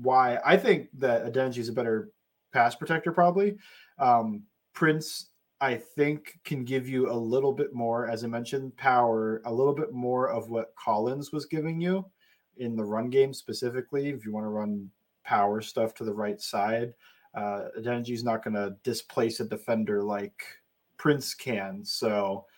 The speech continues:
maybe that's some of the reason you would go with Prince. Uh, maybe you're worried about Gregory Rousseau's length or just length in general. Um, but yeah, when I think back, and hey,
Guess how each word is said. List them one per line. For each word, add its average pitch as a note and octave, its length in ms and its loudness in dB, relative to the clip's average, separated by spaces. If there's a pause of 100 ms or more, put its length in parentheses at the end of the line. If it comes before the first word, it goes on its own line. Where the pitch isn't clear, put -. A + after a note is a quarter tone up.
(340)
maybe B2+ 520 2
that's A#2 420 2
some C#3 260 2
of C3+ 200 -2
the C#3 100 0
reason C#3 460 -2
you C#3 100 0
would C#3 160 -2
go C#3+ 180 8
with C#3 240 2
Prince. C#3+ 640 -2
Uh, G#2+ 300 0
maybe A#2 340 0
you're C3 160 6
worried B2 420 4
about A2+ 280 0
Gregory A2+ 400 2
Rousseau's A#2 580 0
length B2 760 -2 (400)
or B2+ 180 6
just A#2+ 320 -2
length A#2 500 -2
in G#2+ 220 -6
general. C#3 640 0 (600)
Um, A2+ 600 2 (1000)
but B2 480 6 (340)
yeah, D3+ 160 10
when C3 120 8
I C3+ 80 8
think E3 320 4
back, D3 300 8
and C#3 240 2 (320)
hey, C#3 240 4